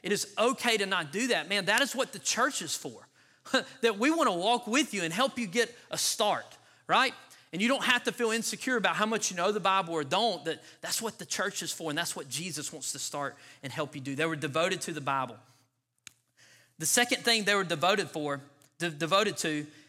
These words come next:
is fellowship. Fellowship. Now,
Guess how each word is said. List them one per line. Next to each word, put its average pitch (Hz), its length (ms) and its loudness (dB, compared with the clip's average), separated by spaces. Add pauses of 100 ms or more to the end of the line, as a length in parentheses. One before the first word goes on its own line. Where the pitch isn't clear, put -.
(240)
is 165 120 -2
fellowship. 233 560 0 (720)
Fellowship. 214 480 2 (560)
Now, 185 180 6